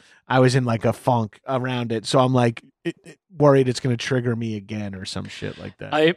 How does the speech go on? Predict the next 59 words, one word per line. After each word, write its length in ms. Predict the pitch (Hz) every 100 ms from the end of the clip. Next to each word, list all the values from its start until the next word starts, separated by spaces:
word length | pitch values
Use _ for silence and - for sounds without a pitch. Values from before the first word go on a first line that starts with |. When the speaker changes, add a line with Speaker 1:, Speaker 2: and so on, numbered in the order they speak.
| -
Speaker 2:
completely, 680 | - 196 - 180 139 113 110
and 160 | 165 170
th-, 160 | 208
nothing 280 | 180 202 226
feels 260 | 202 165 -
worse 180 | 156 151
than 80 | 143
being 120 | 135
like, 180 | 131 160
"Oh, 80 |
I'm 100 | 143
throwing 280 | 139 143 139
a 40 | 131
party," 440 | - 123 127 123
and, 100 | 117
like, 280 | 113 110 127
either, 200 | 123 120
like, 280 | 117 110 - 131 - _
th-, 140 | 139
not 300 | 139 120 143 139
enough 240 | 135 -
people 280 | 165 143 139
came 300 | - 139 120
or 60 |
too 180 | 110 147
many 160 | 135 131
people 240 | 135 123
came. 200 | 120 123
Yet 180 | 110 110
gotta 160 | - 101
manage 360 | 98 101 101 104
it. 160 | 104 - _ _ _
But, 100 | 220
like, 220 | 240 220
I, 400 | 208 208 202 196 - _ _ _ -
I, 160 | 175 -
so 280 | - 196 175
this 200 | 220 247
is 80 |
not 120 | 226 180
really 180 | 165
directly 460 | 135 135 131 127 131
related 260 | 113 113 107
to 40 | 110
my 120 | 98
birthday, 340 | 123 117 101
but 160 | 101 127
I 60 |
just, 180 | 127 170 165
I 120 | 139
just 360 | 127 156 - 127
moved. 340 | 113 110 117
I 60 | 110
was 160 | 110
talking 260 | 123 117 107
to 60 |
you 100 | 104
about 300 | 98 95 95
this. 340 | 104 107 -